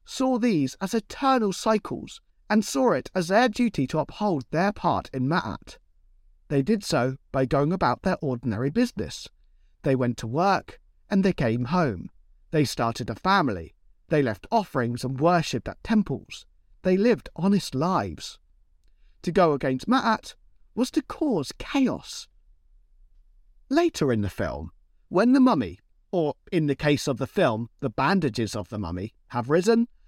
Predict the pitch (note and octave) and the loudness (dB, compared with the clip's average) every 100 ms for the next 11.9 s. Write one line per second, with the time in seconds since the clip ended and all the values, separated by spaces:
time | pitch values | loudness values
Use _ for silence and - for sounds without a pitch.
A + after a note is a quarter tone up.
0 | _ _ _ - G3 B3 - - - C#3+ | _ _ _ -2 2 2 0 -2 0 -4
1 | B2+ - F#3 G#3+ G#3 G3+ F3+ F#3+ F#3 C3+ | -4 -2 2 2 2 -2 2 2 2 -2
2 | G#2+ E2+ - - F#3+ G3+ B3+ B3 C4+ D4 | -6 -12 -14 -6 2 4 4 4 2 2
3 | C#4+ C4 - A#3 - F3 G2+ A#2+ B2+ - | 0 -2 -6 -6 -2 -2 -2 -6 -8 -2
4 | F#3+ D3+ G#2+ F#2 G#2+ F2+ D2+ E2+ _ _ | 0 0 -2 -4 -6 -6 -8 -12 _ _
5 | _ _ _ _ _ _ _ - - C4+ | _ _ _ _ _ _ _ -14 0 4
6 | D#4+ - D4+ C4+ - B3+ - B3 - A3 | 4 2 -2 -2 0 0 2 -2 2 2
7 | A3+ A#3 A#3+ - _ - F3+ B3+ B3 F#3+ | 2 2 0 -4 _ -2 2 4 4 4
8 | B3+ F#3+ B2+ D3+ D3+ - F3 E3 G3 G#3 | 2 2 0 -2 -2 -2 -4 -4 -2 0
9 | F3+ - - E3 - C#3+ A2 A#2 A2+ A2+ | -2 -2 -2 -4 0 0 0 0 0 -2
10 | - C3 - E3 D3+ - D#2+ - _ _ | -4 -8 0 0 0 -4 -6 -12 _ _
11 | _ _ _ - C#4 - D4 D4 C#4+ | _ _ _ 2 2 4 2 4 2